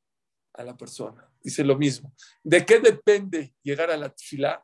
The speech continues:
La tefilá no es nada más pedir, es alabar a Hashem. Es agradecerle a Hashem.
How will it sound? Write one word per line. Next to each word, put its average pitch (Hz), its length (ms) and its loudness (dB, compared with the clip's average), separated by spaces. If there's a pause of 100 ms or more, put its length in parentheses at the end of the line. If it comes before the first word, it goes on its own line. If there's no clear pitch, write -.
La 139 160 -16
tefilá 160 300 -6
no 165 100 -10
es 156 120 -12
nada 156 100 -6
más 139 160 -10
pedir, 123 340 -12
es - 160 -16
alabar 123 300 -8
a 120 60 -16
Hashem. 107 260 -16 (1200)
Es - 160 -8
agradecerle 131 600 -2
a 117 40 -4
Hashem. 117 300 -10